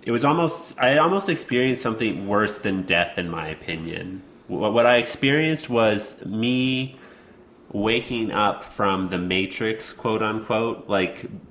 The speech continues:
say I, thinking that, like, what if this is just a simulation and I get pulled out of it and I wake up and everybody that I know,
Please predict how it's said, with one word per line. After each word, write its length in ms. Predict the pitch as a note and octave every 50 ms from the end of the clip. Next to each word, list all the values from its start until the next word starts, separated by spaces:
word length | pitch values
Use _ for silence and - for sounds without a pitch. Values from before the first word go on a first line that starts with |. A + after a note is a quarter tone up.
| - - - - D#2+ -
say 320 | - - - - D3 C#3+ D3
I, 360 | C3+ C3+ B2+ - - - - -
thinking 420 | - - E3 E3 E3+ - E3 D3+
that, 220 | C#3+ C3+ A#2+ - B2
like, 300 | A2+ A2 G#2 - - -
what 180 | A2+ A#2 A#2+ B2
if 120 | B2 -
this 180 | - A2+ A2 -
is 160 | A#2+ A#2 A2
just 220 | - A2+ G#2 - G#2
a 40 |
simulation 800 | - - G2+ F#2+ G2 G2 F#2 F#2 F2+ F2 F2 - - G2 F#2 F2+
and 180 | - F#2 F#2 F#2
I 100 | F#2 F#2
get 240 | F2+ G2 F2+ - -
pulled 280 | - - G#2 G2 F#2
out 160 | G2 F#2 F#2 F#2
of 80 | F2+
it 100 | F#2 F2
and 80 | F2+ F#2
I 60 | F2+
wake 320 | F2 F#2+ F#2 F#2 F2+ -
up 300 | F#2+ F#2 F2 D#2+ - -
and 160 | - F2 - -
everybody 500 | G2+ G#2 G#2 A#2 A2+ G#2+ A2 G#2 G#2 G#2 G2
that 200 | F#2+ G2 F#2+ F#2
I 140 | F2+ F2 F2
know, 640 | F2 F2 F#2+ F#2+ F#2+ F#2+ F#2+ F#2+ G2 G2 F#2+ -